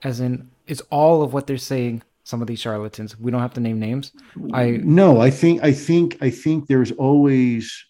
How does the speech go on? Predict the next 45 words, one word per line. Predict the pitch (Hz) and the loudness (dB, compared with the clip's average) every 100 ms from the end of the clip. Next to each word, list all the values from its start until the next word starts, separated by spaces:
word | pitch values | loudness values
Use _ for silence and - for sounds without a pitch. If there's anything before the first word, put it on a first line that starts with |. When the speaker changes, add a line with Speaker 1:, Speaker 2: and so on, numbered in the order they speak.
| - | -10
Speaker 2:
there's | 107 - | -8 -8
always | - 117 123 120 113 - - | -8 -4 -2 -2 -2 -8 -18
fibers | - 110 107 104 92 | -8 -6 -4 -4 -6
of | 90 - | -8 -12
truth | - 98 92 - _ _ _ _ _ _ - | -8 -8 -8 -14 _ _ _ _ _ _ -10
in, | 92 87 85 80 | -8 -8 -8 -10
in, | 85 80 78 | -10 -10 -10
in | 82 82 | -10 -10
a, | 76 | -10
in | 87 | -10
a | 80 | -10
blanket | 80 87 87 85 85 | -10 -10 -10 -10 -12
of | 73 | -12
lies, | 73 69 69 - _ _ _ _ _ _ | -12 -12 -14 -20 _ _ _ _ _ _
um, | 92 87 85 - 76 85 - - - 107 | -18 -16 -16 -14 -16 -18 -20 -20 -20 -12
because | 95 98 87 | -10 -8 -8
that's, | - - - | -8 -10 -12
that's | - 92 92 - | -12 -12 -12 -10
what | 92 | -12
holds | - 85 | -10 -14
it | - | -14
together. | - 92 117 - _ _ | -16 -16 -16 -20 _ _
There | 76 - | -18 -16
are | 82 78 | -16 -16
some, | - 76 78 _ | -14 -14 -16 _
there | 82 82 | -16 -14
are | 82 85 | -14 -14
some | - 82 80 - - - - _ | -14 -14 -14 -18 -20 -20 -20 _
aspects | - 110 - - 85 - | -8 -8 -8 -12 -14 -16
of | - | -14
truth. | - - - - - | -6 -6 -6 -18 -20
The | 78 | -18
problem | - 101 101 107 92 | -8 -4 -2 -2 -4
is, | 90 85 - - - | -6 -10 -14 -18 -14
um, | 85 82 80 - | -12 -10 -12 -14
when | 87 90 | -10 -8
you | 85 | -8
take | 87 95 87 | -8 -12 -12
that | 87 | -14
truth | - - 95 - | -14 -12 -12 -12
and, | 78 - | -16 -14
and | 82 | -14
you | 80 | -14
distort | 76 - - 113 110 | -14 -16 -12 -12 -12
it. | - | -14